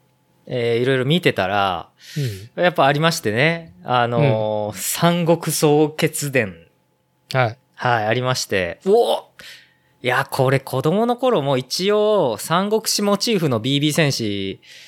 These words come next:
Speaker 1: エスディーガンダムのプラもあったなぁと思って。
Speaker 2: うん。
Speaker 1: 僕はね、あのね、子供の頃あの、白龍大帝を買ったんすよね。
Speaker 2: はい。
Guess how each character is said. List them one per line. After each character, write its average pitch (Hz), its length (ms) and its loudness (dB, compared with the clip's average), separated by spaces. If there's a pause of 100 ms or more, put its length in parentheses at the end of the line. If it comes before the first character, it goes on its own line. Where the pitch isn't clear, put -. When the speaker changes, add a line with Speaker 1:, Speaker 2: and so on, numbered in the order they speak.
(320)
Speaker 1:
エ 117 100 -2
ス 127 100 -6
デ 143 80 0
ィ - 20 2
ー 143 40 4
ガ 143 120 4
ン 127 60 0
ダ 117 80 4
ム 107 80 0
の 98 80 -2
プ - 160 0
ラ 123 80 4
も 104 160 2
あ 190 40 2
っ - 140 -6
た 139 140 2
な 107 400 -2
ぁ - 40 -14
と 110 60 -4
思 95 120 -8
っ - 40 -14
て。 92 480 -6 (240)
Speaker 2:
う 233 200 2
ん。 123 180 -2 (760)
Speaker 1:
僕 180 220 0
は 269 100 4
ね、 262 80 2
あ 180 100 6
の 139 120 4
ね、 113 440 0 (460)
子 185 120 -2
供 196 180 2
の 196 80 0
頃 170 160 4
あ 110 40 2
の、 101 60 -2
白 135 320 0
龍 226 180 2
大 233 220 2
帝 113 220 4
を 95 80 -2
買 - 160 -4
っ - 40 -20 (320)
た 110 120 2
ん 90 60 -4
す - 120 -8
よ 87 100 -6
ね。 151 380 -2 (840)
Speaker 2:
は 135 180 6
い。 131 80 -6